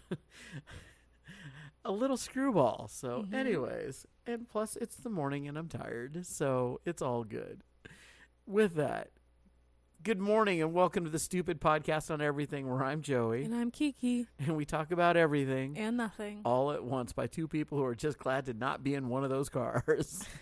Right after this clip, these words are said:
Speaker 2: Happy February
Speaker 1: <sighs>
Speaker 2: first.
Speaker 1: I don't want it to be February. I seriously am tired of how fast time is going by. I mean,
Speaker 2: This,
Speaker 1: I have all
Speaker 2: I feel like it's, it d-, it really depends on
Speaker 1: Mm.
Speaker 2: who you are, 'cause I
Speaker 1: Mm.
Speaker 2: do not, I remember all of January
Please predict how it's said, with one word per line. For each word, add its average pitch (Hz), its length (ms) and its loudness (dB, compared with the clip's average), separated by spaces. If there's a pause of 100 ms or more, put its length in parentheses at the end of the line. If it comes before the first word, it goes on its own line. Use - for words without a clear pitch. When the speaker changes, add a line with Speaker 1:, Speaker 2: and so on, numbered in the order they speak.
(760)
Speaker 2:
Happy 240 300 -4
February 220 840 4
Speaker 1:
<sighs> - 40 -10
Speaker 2:
first. 240 360 0
Speaker 1:
I 226 400 8
don't 208 440 2
want 202 260 -2
it 196 160 -6
to 185 100 -8
be 180 140 -6
February. 170 680 4
I 143 60 6
seriously 175 720 0
am 127 120 -2
tired 175 500 4
of 131 80 -4
how 151 200 0
fast 156 380 -2
time 156 240 -2
is 135 80 -6
going 139 280 -4
by. 117 320 -4 (140)
I 131 220 -6
mean, 131 240 -6
Speaker 2:
This, 135 100 -4
Speaker 1:
I 143 100 2
have 135 160 0
all 123 140 -4
Speaker 2:
I 214 100 -6
feel 240 260 -4
like 233 240 -4
it's, - 260 -6 (320)
it 226 140 -2 (240)
d-, 196 160 -6
it 214 120 0 (120)
really 220 320 -2
depends 202 480 -6
on 190 420 -4 (100)
Speaker 1:
Mm. 110 340 -16
Speaker 2:
who 233 120 -2
you 190 200 -2
are, 190 280 -2
'cause - 240 -10
I 202 140 -2
Speaker 1:
Mm. 208 80 -6
Speaker 2:
do 202 80 -10
not, 185 280 -2
I 190 140 2
remember 196 720 -4
all 170 300 0
of 170 160 -8
January 180 720 -2